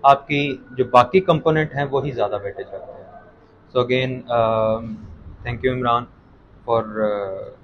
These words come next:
sharing your time with us and जज़ाकल्लाह। Hope so आपको भी इससे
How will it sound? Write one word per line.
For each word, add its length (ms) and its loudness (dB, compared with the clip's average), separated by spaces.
sharing 280 -10
your 120 -6
time 240 -8
with 140 -16
us 100 -20
and 180 -8
जज़ाकल्लाह। 680 -6
Hope 260 -6
so 140 -4
आपको 340 -8
भी 180 -2
इससे 200 -10